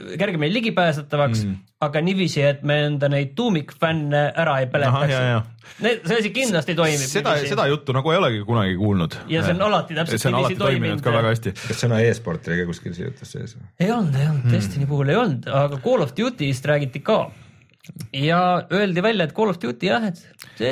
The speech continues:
Speaker 1: see Infinite Warfare, no see on nii hästi ei ole nagu müünud ja
Speaker 2: Ei, ei resoneerunud, äh, mängijatega.
Speaker 1: Äh, ei resoneerunud see. See on väga veider kõnepruuk, aga täpselt nii öeldi. Äh, ei resoneer-, resoneerunud see, et mindi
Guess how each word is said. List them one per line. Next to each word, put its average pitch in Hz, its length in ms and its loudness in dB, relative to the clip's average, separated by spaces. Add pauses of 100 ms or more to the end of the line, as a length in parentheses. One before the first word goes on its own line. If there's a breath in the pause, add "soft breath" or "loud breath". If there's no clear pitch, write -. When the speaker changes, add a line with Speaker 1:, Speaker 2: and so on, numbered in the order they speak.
Speaker 1:
see 254 80 0
Infinite 226 380 -2
Warfare, 208 400 2 (240)
no 220 140 -6 (340)
see - 180 -10
on 247 140 -8
nii 269 100 -2
hästi 269 220 -2
ei 247 40 2
ole 247 140 2
nagu 180 160 0
müünud 208 400 0
ja 165 160 2
Speaker 2:
Ei, 139 80 2
ei 143 80 4
resoneerunud, 135 880 0
äh, 98 160 2
mängijatega. 98 680 -4 (100)
Speaker 1:
Äh, 165 320 2
ei 160 160 2
resoneerunud 170 800 0
see. 170 480 -2 (240)
See - 160 -2
on 151 100 0
väga 196 300 2
veider 139 380 0 (180)
kõnepruuk, 147 400 2
aga 135 160 -2
täpselt 143 240 -4
nii 170 80 2
öeldi. 170 240 0 (540 loud breath)
Äh, 143 400 2
ei 143 180 0
resoneer-, 170 480 2 (140)
resoneerunud 151 920 2
see, 247 460 -4
et 147 400 -4
mindi 147 800 0